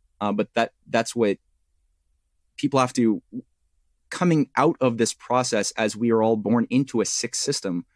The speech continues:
it, it's so useful to just get into the mind, the top-down thinking of somebody who thinks on that level of a whole. You have to think like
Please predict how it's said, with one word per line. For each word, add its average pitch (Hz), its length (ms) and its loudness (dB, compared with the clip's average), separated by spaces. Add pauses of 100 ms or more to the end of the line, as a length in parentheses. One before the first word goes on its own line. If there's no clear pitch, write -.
(960)
it, 135 180 2
it's 135 160 2
so 185 240 2
useful 156 380 -2
to 135 160 -2
just 120 260 -2 (140)
get 143 240 0
into 143 200 0
the 120 100 2
mind, 113 460 4
the 110 80 0
top-down 117 680 -2
thinking 123 420 -2
of 110 100 -2
somebody 135 500 2 (180)
who 131 380 4
thinks 139 340 2 (600)
on 139 300 2 (180)
that 117 260 2
level 120 380 2
of 104 180 2
a 101 60 4
whole. 110 400 2
You 110 80 0
have 117 80 0
to 117 60 -4
think - 280 -6
like 131 260 0